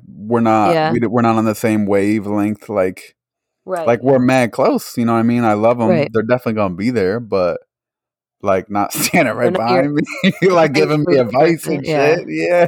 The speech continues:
Speaker 1: <laughs>
Speaker 2: So I, I talk to my siblings. My siblings and I are unnaturally close. We talk to each other probably once a week, no matter what, all four of us will talk once a week, no matter what. I don't think we've ever gone longer than that, unless, like,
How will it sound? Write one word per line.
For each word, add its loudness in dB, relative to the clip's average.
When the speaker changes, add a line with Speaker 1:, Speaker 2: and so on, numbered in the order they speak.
Speaker 1:
<laughs> -2
Speaker 2:
So -12
I, 2
I 2
talk -2
to -2
my 0
siblings. -2
My 2
siblings 0
and 0
I 2
are 2
unnaturally -2
close. -8
We 0
talk -2
to -4
each -2
other 2
probably 0
once -4
a -4
week, -2
no -2
matter -2
what, -2
all 2
four -2
of -2
us -6
will -6
talk -2
once -6
a -6
week, -10
no 2
matter 2
what. 0
I 0
don't 2
think 0
we've 2
ever 2
gone 2
longer 0
than -6
that, -4
unless, 2
like, -2